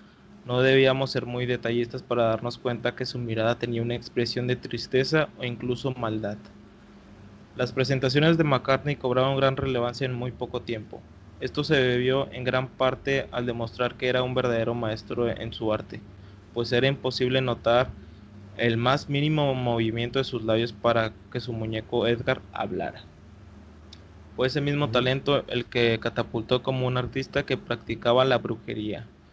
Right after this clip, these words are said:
Speaker 1: pues la gente de aquellos años creyó que el hombre utilizaba algún truco maligno para hacer que Edgar hablara.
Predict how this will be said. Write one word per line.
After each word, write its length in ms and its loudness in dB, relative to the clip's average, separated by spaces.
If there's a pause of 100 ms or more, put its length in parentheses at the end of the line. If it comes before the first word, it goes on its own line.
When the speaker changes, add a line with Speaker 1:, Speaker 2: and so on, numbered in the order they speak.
(240)
Speaker 1:
pues 120 0
la 140 2
gente 300 0
de 80 6
aquellos 480 -2
años 420 -2
creyó 480 -2
que 180 0
el 120 2
hombre 480 0
utilizaba 500 2
algún 360 2
truco 380 0
maligno 500 -4 (720)
para 200 2
hacer 280 0
que 240 2
Edgar 240 0
hablara. 420 0